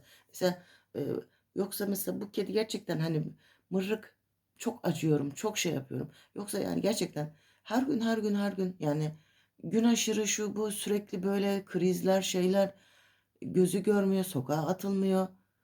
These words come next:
Mecbursun bakmaya. Yani vicdanın, vicdan ya, vicdan çok farklı bir şey. Mesela bu insanda vicdan yok. Ha, şu şeyde kalmıştım. Hani bir müzik dinliyor, o müziği dinleyen insanlardan tiksiniyorum, iğreniyorum ben.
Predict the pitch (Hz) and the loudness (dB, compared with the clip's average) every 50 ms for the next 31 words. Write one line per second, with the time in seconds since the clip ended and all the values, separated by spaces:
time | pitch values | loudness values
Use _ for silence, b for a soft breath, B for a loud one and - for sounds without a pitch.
0 | b b b _ 151 160 185 175 180 - 185 190 180 - 196 196 175 180 175 175 | b b b _ 0 2 2 2 2 0 -2 -2 -2 0 0 2 2 2 0 0
1 | - 185 190 190 190 190 185 185 185 - _ _ _ _ _ _ _ _ _ _ | 0 0 2 4 4 4 4 2 -2 -8 _ _ _ _ _ _ _ _ _ _
2 | - 139 139 147 151 151 180 170 156 160 - 196 196 208 214 208 190 147 131 156 | -6 -4 -2 -2 2 4 4 4 4 4 2 2 4 4 4 2 2 2 2 2
3 | 170 160 - - 226 226 214 190 151 131 123 131 131 151 185 185 175 - 247 240 | 0 0 0 0 0 2 4 4 6 6 6 4 4 2 0 0 0 0 -2 -2
4 | - - - - 190 190 190 190 - - 262 220 175 151 - - 113 95 - b | -4 -6 -10 0 2 2 2 2 0 -6 -4 -4 -2 -2 0 0 0 -2 -2 b
5 | b b b _ - 202 185 156 170 214 226 226 - 247 226 196 170 151 B B | b b b _ -2 0 0 2 2 2 2 2 2 0 0 2 0 0 B B
6 | B B B B _ _ _ _ _ _ _ - - 220 208 - - - 285 277 | B B B B _ _ _ _ _ _ _ -4 -2 0 0 2 4 4 6 6
7 | 208 156 135 - 185 170 151 151 - - - 208 185 - - 196 190 185 208 202 | 6 4 2 2 0 -2 -2 -2 -4 -6 -4 -4 -4 -2 0 0 2 2 0 0
8 | 185 156 127 123 127 127 - - - - b b b b b b - 170 175 208 | 0 0 0 0 -2 -4 -6 -10 -14 -18 b b b b b b -8 -4 0 2
9 | 208 185 190 185 180 240 233 - - 165 147 143 135 139 156 170 - - 220 202 | 4 4 4 4 2 0 -2 0 0 2 4 4 4 4 2 2 2 0 2 2
10 | 180 190 202 190 - 220 196 180 156 214 220 214 180 165 160 156 156 B B B | 2 2 2 2 2 2 2 2 2 0 0 2 4 4 4 4 2 B B B
11 | B B - 254 247 - - 196 190 180 185 202 214 - - - - - - 208 | B B -4 -2 -2 0 2 4 4 4 4 2 -2 -4 -4 -4 -2 0 4 6
12 | 196 160 131 127 131 - 180 170 160 180 170 170 175 180 165 131 123 117 95 92 | 8 8 8 8 6 4 4 4 6 6 6 6 6 6 6 6 4 4 4 0
13 | 82 90 | -2 -4